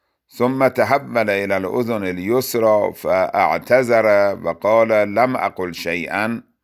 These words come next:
فاقبلوا عذره.» ای فرزندان من، وصیت می‌کنم شما را که اگر کسی به گوش راست شما ناروایی رو گفت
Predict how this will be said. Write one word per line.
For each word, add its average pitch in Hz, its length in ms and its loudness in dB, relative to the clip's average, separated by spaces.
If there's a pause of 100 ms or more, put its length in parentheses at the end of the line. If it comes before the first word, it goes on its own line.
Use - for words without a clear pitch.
(500)
فاقبلوا 107 1000 0
عذره.» 80 520 -6 (1500)
ای 113 100 0
فرزندان 101 680 -2
من، 80 360 -10 (2000)
وصیت 143 520 2
می‌کنم 101 400 -2
شما 107 400 2
را 123 400 2 (760)
که - 180 -10
اگر 113 260 2
کسی 135 560 -2
به 123 160 -2
گوش 120 360 -4
راست 120 640 2
شما 110 440 -2
ناروایی 104 680 2
رو 90 140 -4
گفت 82 540 -8